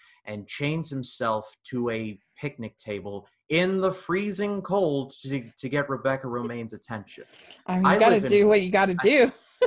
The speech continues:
Speaker 1: I, I live in Florida. I have seen snow precisely three times, and I know that that's the stupidest thing you could ever do.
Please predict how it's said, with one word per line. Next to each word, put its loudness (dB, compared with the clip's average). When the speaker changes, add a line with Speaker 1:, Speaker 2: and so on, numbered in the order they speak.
Speaker 1:
I, 6
I 4
live 2
in -2
Florida. -2
I 4
have 2
seen -4
snow -4
precisely -6
three -6
times, -4
and -6
I 0
know -4
that -8
that's -6
the -10
stupidest -6
thing -8
you -10
could -12
ever -6
do. -10